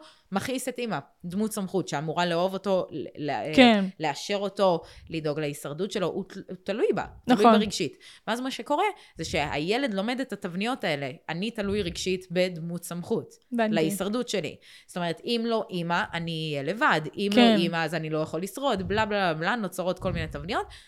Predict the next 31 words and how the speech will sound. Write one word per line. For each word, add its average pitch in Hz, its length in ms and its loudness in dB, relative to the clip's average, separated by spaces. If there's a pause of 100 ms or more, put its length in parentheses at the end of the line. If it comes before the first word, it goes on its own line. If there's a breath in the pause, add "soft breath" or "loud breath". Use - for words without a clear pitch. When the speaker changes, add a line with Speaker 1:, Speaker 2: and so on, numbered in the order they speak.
(200 soft breath)
Speaker 1:
והוא 185 300 2
זוכר 180 420 -2
שאמא 180 460 -4
לא 156 220 0
מאשרת 147 760 -6 (440)
את 147 100 -8
הביטוי 165 360 4
שלו. 208 300 2 (400)
עכשיו 156 200 -6
תעשי 156 280 -4
את 196 60 -2
זה 196 60 -2
באופן 170 320 -2
רפיטטיבי, 160 720 -6 (380)
וזהו, 208 320 0
והילד 165 580 -2
גדל 170 260 -2
להיות 156 400 -6
פשוט - 360 -12 (240)
ילד 151 200 -2
מרצה, 254 340 -2 (180)
Speaker 2:
איזה 220 140 -8
Speaker 1:
כמו 214 180 0
רוב 294 160 8
Speaker 2:
קטע, 262 140 6
Speaker 1:
הילדים, 185 280 4
Speaker 2:
עכשיו - 180 4
Speaker 1:
רוב 294 100 8
Speaker 2:
אני 262 100 6
Speaker 1:
בני 233 140 0
האדם, 233 300 0